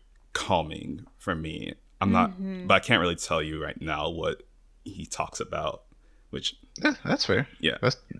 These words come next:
Speaker 3: yeah, you don't necessarily have to either. If it sounds good and you vibe with it, that's all that matters.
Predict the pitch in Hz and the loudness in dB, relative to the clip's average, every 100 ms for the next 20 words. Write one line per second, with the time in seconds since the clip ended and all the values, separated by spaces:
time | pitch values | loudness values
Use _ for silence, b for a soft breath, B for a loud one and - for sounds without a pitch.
0 | - - 147 208 107 113 117 120 127 127 | -6 2 2 2 2 4 6 6 4 4
1 | 123 120 - 110 110 127 101 98 - 98 | 4 2 0 -2 -2 -2 0 -2 -2 0
2 | 104 123 120 127 127 95 95 95 107 - | 2 0 0 0 0 -2 -2 -2 -4 -4
3 | 98 98 110 117 127 131 131 107 - 98 | 0 2 2 0 -2 -4 -4 -4 0 2
4 | 101 104 131 117 | 4 2 0 -2